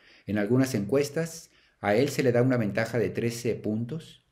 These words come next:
en otras se reduce a cinco. Esto abre una contienda totalmente distinta, aunque sujeta a lo que pase en el conjunto de las nueve. Para el cuarto de guerra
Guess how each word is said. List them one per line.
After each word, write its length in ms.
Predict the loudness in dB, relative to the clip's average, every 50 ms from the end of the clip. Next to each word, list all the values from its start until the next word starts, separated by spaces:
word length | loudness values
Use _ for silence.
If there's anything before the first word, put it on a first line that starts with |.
| _ _ _
en 200 | -2 0 2 2
otras 360 | 2 0 0 -2 -4 -6 -6
se 140 | -4 -4 -2
reduce 520 | -2 -2 -2 -4 -6 -4 -4 -6 -6 -6 -6
a 60 | -10
cinco. 560 | -10 -8 -8 -8 -8 -8 -12 -16 -18 -18 -20 _ _ _ _ _ _ _ _ _ _ _ _ _ _ _ _ _
Esto 320 | -2 0 0 2 4 4 4
abre 220 | 4 4 2 2
una 180 | 2 0 0 0
contienda 600 | 0 0 0 2 0 0 0 0 0 -2 -4 -2
totalmente 520 | -4 -4 -2 -2 -4 -2 -4 -4 -4 -6 -6
distinta, 680 | -6 -8 -8 -2 0 0 0 0 -4 -6 -10 -12 -14 -18 _ _ _ -20 _ _ -4
aunque 280 | -4 -4 -2 -2 -4
sujeta 540 | -4 -2 -6 -2 0 0 0 0 0 -2 -4
a 180 | -2 -4 -4 -4
lo 180 | -4 -4 -6
que 120 | -6 -8 -8
pase 540 | -4 -4 -6 -6 -6 -6 -8 -8 -10 -10 -10
en 140 | -8 -6 -6
el 100 | -6 -6
conjunto 760 | -6 -6 -6 -6 -4 -2 -2 -2 -2 -2 -6 -6 -6 -14 -18 _
de 140 | -4 -4 -4
las 220 | -4 -6 -6 -6
nueve. 460 | -6 -4 -4 -4 -4 -6 -10 -16 -20 _ _ _ _ _ _ _ _ _ _ _ _ _ _ _ _ _ _ _
Para 140 | 0 0
el 120 | 0 0 0
cuarto 300 | 0 -2 -2 0 0 0
de 140 | 2 2 2
guerra 500 | 4 2 2 2 2 0 -2 -4 -8